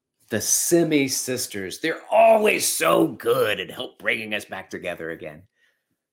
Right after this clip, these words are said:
But what do we have to do?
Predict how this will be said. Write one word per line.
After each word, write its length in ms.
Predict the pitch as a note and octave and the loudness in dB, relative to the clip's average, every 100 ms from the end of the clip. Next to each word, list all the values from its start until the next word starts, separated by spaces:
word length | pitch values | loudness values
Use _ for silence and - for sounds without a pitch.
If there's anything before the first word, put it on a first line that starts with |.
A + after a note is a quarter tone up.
| _ _ _ _ _ _ _ _ _ _ _ _ - | _ _ _ _ _ _ _ _ _ _ _ _ -8
But 100 | F#2+ | -2
what 140 | G#2 | 0
do 60 | G2+ | 0
we 100 | F#2 | -2
have 180 | F2 | -6
to 80 | - | -8
do? 320 | D#2 F2+ D2+ | -10 -8 -10